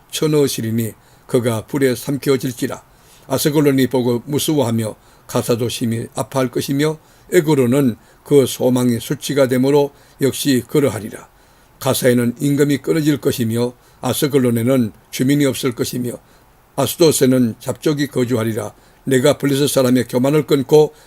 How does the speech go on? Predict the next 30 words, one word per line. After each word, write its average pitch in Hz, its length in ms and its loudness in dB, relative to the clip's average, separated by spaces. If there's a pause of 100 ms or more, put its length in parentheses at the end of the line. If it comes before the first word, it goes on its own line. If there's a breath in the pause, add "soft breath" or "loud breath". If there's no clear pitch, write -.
(100)
그의 143 260 4
입에서 127 300 -2
그의 123 260 0
피를 110 380 -6 (320 soft breath)
그의 120 380 2
입 135 80 -4
사이에서 143 840 2 (320 soft breath)
그 131 180 4
가정한 123 380 2
것을 120 280 -2
제거하리니 110 680 -2 (300 soft breath)
그들도 123 340 2
남아서 120 420 0
우리 131 160 0
하나님께로 135 640 2 (200 soft breath)
돌아와서 117 680 0 (320 soft breath)
유다의 131 280 2
한 120 180 0
지도자가, 113 680 -4 (320 soft breath)
어, - 280 -8
같이 147 600 -2
되겠고 113 520 -2 (340 loud breath)
에글론은 135 600 4 (100)
여부스 143 340 0
사람같이 131 640 0
되리라. 101 420 -2 (380 soft breath)
내가 143 280 4
내 139 140 4
집을 131 280 2
둘러, 127 460 0